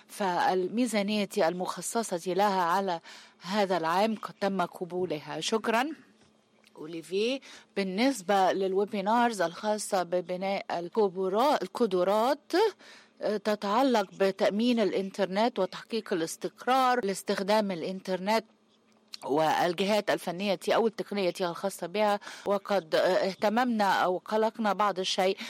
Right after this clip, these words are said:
من الوقت المخصص لها. وأريد أن أذكر أيضا المناطق التي كانت تقوم بهذه الأمور في هذه المنطقة، وأنا أعتقد أنهم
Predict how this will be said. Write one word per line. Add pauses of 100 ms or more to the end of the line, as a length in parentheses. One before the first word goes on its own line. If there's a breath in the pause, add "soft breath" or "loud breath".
(220 loud breath)
من
الوقت
المخصص
لها.
وأريد
أن
أذكر
أيضا
المناطق
التي
كانت
تقوم (300 loud breath)
بهذه
الأمور
في
هذه
المنطقة،
وأنا
أعتقد
أنهم